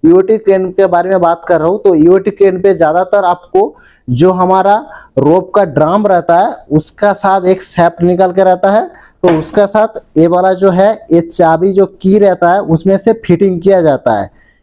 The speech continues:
ये बहुत tight रहता है क्योंकि ये हाथ से घुमाने जाता है।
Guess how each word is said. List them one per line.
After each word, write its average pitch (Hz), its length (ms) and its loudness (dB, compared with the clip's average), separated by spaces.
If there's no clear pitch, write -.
ये 175 160 4
बहुत 170 400 -2
tight 175 380 2
रहता 185 340 0
है 208 180 0
क्योंकि 165 240 2
ये 190 120 4
हाथ 165 340 -2
से 196 100 2
घुमाने 170 400 0
जाता 175 320 2
है। 202 140 2